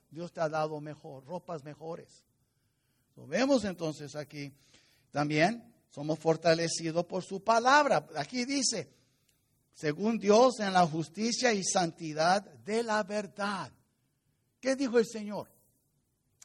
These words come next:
En Juan diecisiete, versículos dieciséis y diecisiete, orando por nosotros, Él dijo,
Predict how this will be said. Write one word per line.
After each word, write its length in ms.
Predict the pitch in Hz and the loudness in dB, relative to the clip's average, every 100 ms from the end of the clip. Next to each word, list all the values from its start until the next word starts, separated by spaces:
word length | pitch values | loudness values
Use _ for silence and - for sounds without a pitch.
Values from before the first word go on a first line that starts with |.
| _ 156 | _ -6
En 180 | 151 | -6
Juan 420 | 147 185 196 190 - _ _ _ | -4 0 0 0 -8 _ _ _
diecisiete, 720 | - 156 170 - 185 160 151 | -10 -10 -8 -2 2 2 -2
versículos 500 | 139 151 - 202 208 | -10 -10 -10 -8 -6
dieciséis 560 | 185 180 170 - 185 165 | -6 -8 -12 -8 -6 -6
y 80 | 160 | -8
diecisiete, 720 | 151 - 151 185 160 160 147 - | -10 -14 -12 -4 -4 -4 -14 0
orando 460 | 170 190 240 254 | 2 2 0 -2
por 160 | 214 196 | -4 -6
nosotros, 520 | 160 - 185 160 135 | -8 -6 -6 -6 -14
Él 120 | 160 | -12
dijo, 320 | 175 156 170 | -12 -10 -12